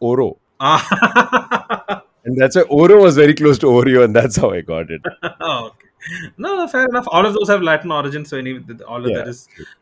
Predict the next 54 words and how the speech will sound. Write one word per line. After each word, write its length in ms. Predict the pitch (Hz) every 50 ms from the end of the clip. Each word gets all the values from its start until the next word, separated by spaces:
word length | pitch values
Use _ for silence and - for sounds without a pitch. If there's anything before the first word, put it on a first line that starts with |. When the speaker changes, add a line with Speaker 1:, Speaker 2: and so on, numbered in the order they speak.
| _ _
Speaker 2:
uh, 120 | - 101
perfectly 380 | 101 - 98 - - 95 - 127
fine. 240 | 131 - 254 262 226
So 140 | 185 - 117 _ _ _ _ _ _ -
Speaker 1:
Oreo, 360 | 165 175 190 220 233 226 214
uh, 20 |
maybe 400 | 196 190 185 180 180 185 185 185
a 60 | 202 180
lot 200 | 175 175 170 175
of 60 | 160
people 160 | 175 165 170
don't 220 | 160 165 165 156
know 120 | 151 185 214
this, 200 | 196 190 160 147
but 260 | 143 131 147 147 - _
is 240 | - 147 147 139 123
an 220 | - - 147 151
imitation 600 | 156 165 202 226 - 165 123 107 - - 117 110 104
or 200 | - 110 107 110
was, 420 | 107 110 107 104 95 87 - - _ _ _
well, 160 | 101 101 98
you, 160 | 98 101 95
somebody 320 | 92 - 107 101 101 101 95
might 160 | 95 95 98
call 160 | - 101 98
it 80 | 95 92
even 180 | 101 98 98
a 80 | 95 90
rip-off 460 | 98 120 143 - 107 101 110 107 - _ _ _ _ _ _ _
of 180 | - 113 107 107
the 140 | 123 117
original, 340 | 113 131 - 180 175 147 120
which 140 | 117 123 117
was 140 | 139 131 -
Hydrox. 720 | - 113 156 190 - 139 92 85 _ - - - - - _ _ _ _ _ _ _ _ _ _ _
There's 220 | _ 101 101 92 95
a 360 | 104 101 101 101 98 98 95 92
Speaker 2:
Oh. 160 | - - 139
Speaker 1:
biscuit 320 | 196 254 277 247 208 131 - _ _ _ _ _
called 140 | - 113 -
Hydrox, 580 | - - 110 147 160 143 120 107 95 92 -
which 140 | - 101 -
was 160 | 107 98 82
the 100 | 80 101
original, 480 | 92 87 82 80 80 78 98 110 139 -
which 160 | 139 117 98
was 180 | 120 117 107 98
very 280 | 104 98 - - 151 170
similar 380 | 160 - 143 120 113 110 110
to 80 | 98 104
what 180 | 101 98 92 95
an 80 | 98
Oreo 400 | 85 95 92 92 95 95 90 90
is. 180 | 104 131 -